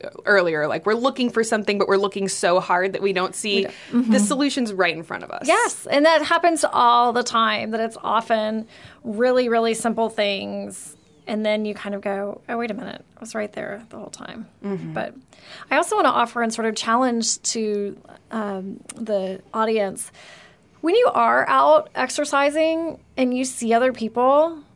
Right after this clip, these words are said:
Speaker 2: greet them.
Speaker 1: <laughs>
Speaker 2: It seems, like, really hokey and corny, but I have this personal challenge for myself that when I am out running, I smile and say howdy to every single person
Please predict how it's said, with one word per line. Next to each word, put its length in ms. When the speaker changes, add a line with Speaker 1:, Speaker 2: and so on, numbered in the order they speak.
Speaker 2:
greet 240
them. 360
Speaker 1:
<laughs> 0
Speaker 2:
It 200
seems, 440
like, 140
really 380
hokey 360
and 140
corny, 580
but 640
I 260
have 320
this 160
personal 380
challenge 440
for 80
myself 500
that 120
when 120
I 140
am 100
out 240
running, 580
I 540
smile 520
and 120
say 100
howdy 520
to 160
every 480
single 320
person 680